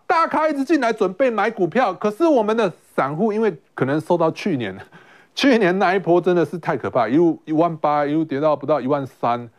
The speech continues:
大家真是有点吓到了。那到现在可能还没有恢复，还在过去去年的那个状况。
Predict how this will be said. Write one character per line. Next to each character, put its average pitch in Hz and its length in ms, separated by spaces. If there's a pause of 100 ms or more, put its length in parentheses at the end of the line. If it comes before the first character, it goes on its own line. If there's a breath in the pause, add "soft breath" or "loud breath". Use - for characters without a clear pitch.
(140)
大 165 100
家 165 60
真 175 180
是 170 120
有 139 80
点 113 160
吓 120 300
到 107 260
了。 90 100
那 156 100
到 175 160
现 175 220
在 165 100
可 120 140
能 117 100
还 123 120
没 143 100
有 120 80
恢 131 260
复， 127 280
还 127 160
在 175 100
过 165 260
去 147 220
去 165 220
年 120 140
的 127 100
那 139 120
个 127 140
状 123 300
况。 143 180